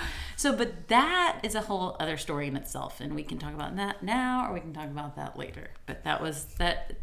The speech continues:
Anyway, thank you. I think the marketing thing does come a little bit naturally, it, but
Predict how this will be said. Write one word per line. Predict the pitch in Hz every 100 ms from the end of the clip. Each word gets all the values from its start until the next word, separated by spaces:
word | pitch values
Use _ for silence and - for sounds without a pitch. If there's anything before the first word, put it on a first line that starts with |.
| -
Anyway, | 202 190 170 170
thank | - 190 190
you. | 202 202 202 - - - - - - - - - -
I | 165
think | 147 196
the | 190
marketing | 175 151 160 170 170 160
thing | 165 156 156 147 - 143 -
does | 156 151
come | 165 165
a | 156
little | 156 151
bit | 143 -
naturally, | 147 143 - 190 190 214 233
it, | - - -
but | 147 135